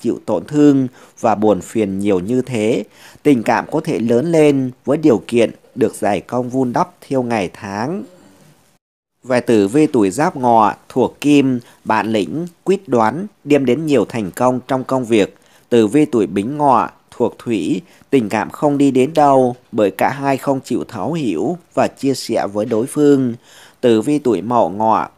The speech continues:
thuộc Hỏa, muốn tình yêu vững bền, cần phải có lòng tin với nhau. Tử vi tuổi Canh Ngọ thuộc Thổ,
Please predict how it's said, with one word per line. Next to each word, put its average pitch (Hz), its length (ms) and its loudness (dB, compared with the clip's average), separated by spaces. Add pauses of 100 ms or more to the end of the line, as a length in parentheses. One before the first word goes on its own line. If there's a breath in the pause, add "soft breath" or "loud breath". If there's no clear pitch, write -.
(100)
thuộc 110 220 -4
Hỏa, 113 400 -6 (300 loud breath)
muốn 147 180 0
tình 120 260 0 (100)
yêu 135 200 0
vững 117 280 -4
bền, 101 420 2 (200)
cần 110 180 -2
phải 95 200 -6
có 120 160 -4
lòng 135 400 0
tin 127 240 -4
với 117 200 2
nhau. 135 440 0 (340 loud breath)
Tử 113 160 2
vi 147 160 0
tuổi 110 280 -2
Canh 139 300 -6
Ngọ 113 320 0 (160)
thuộc - 240 -6
Thổ, 113 420 -2